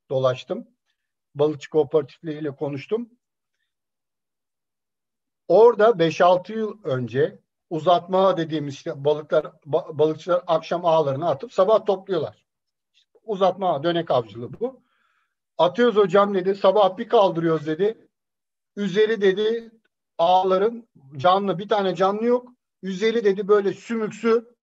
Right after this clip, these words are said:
o zaman müsilaj denmiyordu ona. "Sümüksü bir yapıyla kaplı. Ne oluyor?" "Ağdan da temizlenmiyor hocam," diyordu. "Karaya alıyoruz, kurutuyoruz, silkiyoruz, tazikli su sıkıyoruz. Ne oluyor?" Ee, adamın on posta, yirmi posta uzatma ağı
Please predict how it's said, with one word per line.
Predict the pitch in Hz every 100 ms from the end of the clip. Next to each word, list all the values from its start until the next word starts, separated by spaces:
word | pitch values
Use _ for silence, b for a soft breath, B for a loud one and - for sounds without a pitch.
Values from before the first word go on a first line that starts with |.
| _ _ _
o | 160
zaman | 156 185
müsilaj | 185 170 180 175 165
denmiyordu | 175 170 147 120
ona. | 117 147 - _ _ _ _ _
"Sümüksü | - 254 190 - 233
bir | 196
yapıyla | 208 196 214 202
kaplı. | 202 185 - 143
Ne | 196
oluyor?" | 233 214 226 226 -
"Ağdan | 165 180 190 240
da | 240
temizlenmiyor | 233 190 170 165 165 160 156
hocam," | 147 151 151
diyordu. | 151 151 202 _ _ _ _ _ _ _
"Karaya | - 151 160 165
alıyoruz, | 170 170 170 170
kurutuyoruz, | _ 131 131 - 185 170 165
silkiyoruz, | - - 131 123 175 165 165 -
tazikli | 131 123 123 131 175
su | - 175
sıkıyoruz. | - 190 165 185 202 196 _ _ _ -
Ne | 185
oluyor?" | 233 220 180 202 240 _ _ _ _ -
Ee, | 170 175 175 180 -
adamın | 185 196 190 190
on | 202 214
posta, | 196 180 -
yirmi | 165 180 185 202
posta | 190 160 -
uzatma | 165 170 175 180 190
ağı | 175 151 170